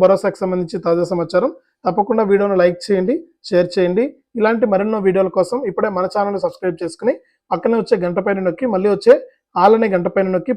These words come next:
ప్రతి వీడియోను కూడా మీరు మిస్ అవ్వకుండా మీ ఫోన్లోనే నోటిఫికేషన్ లేదా మెసేజ్ రూపంలో తెలుసుకోండి. అంతేకాకుండా తప్పనిసరిగా వీడియోలో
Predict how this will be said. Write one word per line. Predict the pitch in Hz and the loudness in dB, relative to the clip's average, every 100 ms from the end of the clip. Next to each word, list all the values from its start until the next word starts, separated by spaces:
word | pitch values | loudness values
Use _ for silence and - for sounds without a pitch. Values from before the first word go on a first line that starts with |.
| - | 2
ప్రతి | 180 202 | 2 2
వీడియోను | 208 202 190 | 0 0 0
కూడా | 202 | 0
మీరు | 196 175 | 0 -4
మిస్ | 196 190 | -4 -4
అవ్వకుండా | 180 185 214 302 _ _ - | -4 0 -2 -2 _ _ -6
మీ | 196 196 | -2 0
ఫోన్లోనే | 220 214 214 226 | 0 0 0 0
నోటిఫికేషన్ | 185 196 202 202 196 190 | 0 0 0 -2 -2 -2
లేదా | 185 240 214 | 0 0 -2
మెసేజ్ | 175 196 185 | -2 -4 -4
రూపంలో | 185 190 175 | -4 -2 -2
తెలుసుకోండి. | 175 175 - 185 247 330 _ _ - | -2 -6 -4 -2 0 -2 _ _ -4
అంతేకాకుండా | 190 226 226 214 220 196 | 2 4 4 2 0 -2
తప్పనిసరిగా | 185 214 196 214 214 180 | -4 -6 -4 -2 0 0
వీడియోలో | 185 196 | 0 0